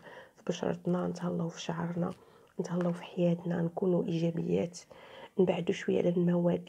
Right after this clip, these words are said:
اللي ما عندنا بها غرض، فنخليونا في المواد الطبيعيه لانها هي اللي كتبقى. فبنات كنقول لكم شكراً،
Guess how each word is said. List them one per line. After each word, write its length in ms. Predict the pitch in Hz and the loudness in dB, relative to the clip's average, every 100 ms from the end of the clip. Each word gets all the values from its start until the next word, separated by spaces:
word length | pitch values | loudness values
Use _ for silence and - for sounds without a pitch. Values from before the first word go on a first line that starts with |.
| - | -2
اللي 180 | 175 175 | 2 4
ما 100 | 175 | 2
عندنا 340 | 170 170 170 | 0 0 0
بها 320 | 170 165 165 | 2 2 0
غرض، 520 | 165 170 170 190 175 | 0 0 -2 -2 -6
فنخليونا 1300 | - - 185 175 175 175 - - - - 202 190 170 | -8 -2 0 2 0 -2 -14 -14 -4 0 4 6 4
في 100 | 165 | 0
المواد 320 | 165 160 165 | -4 -2 -4
الطبيعيه 600 | - 170 - - - 170 | -4 -6 -4 -2 -2 -2
لانها 460 | 185 - 175 175 175 | -2 -2 0 0 0
هي 180 | 180 180 | 2 2
اللي 160 | 170 175 | 2 -2
كتبقى. 500 | 175 - - - - - - - - - - | -6 -10 -12 -12 -12 -14 -20 -20 -20 -20 -20
فبنات 800 | - 185 180 180 180 180 180 180 | -4 -2 0 -2 0 -2 -4 -6
كنقول 320 | 175 170 175 | -4 -2 -2
لكم 240 | 165 - | -4 -8
شكراً، 520 | - - - 185 185 | -10 -8 -4 -2 -2